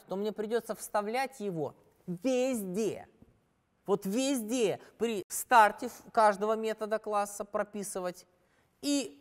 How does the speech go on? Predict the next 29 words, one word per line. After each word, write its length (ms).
при 160
финише 580
каждого 480
метода 400
класса 380
мне 160
придётся 380
прописывать 640
проверку 480
его 240
там 160
self 460
year, 260
self 440
month. 220
Причём, 340
кстати, 380
на 100
самом 240
деле 140
вот 80
здесь 240
я 80
проверяю 440
входные 460
параметры 720
на 160
самом-то 540
деле. 420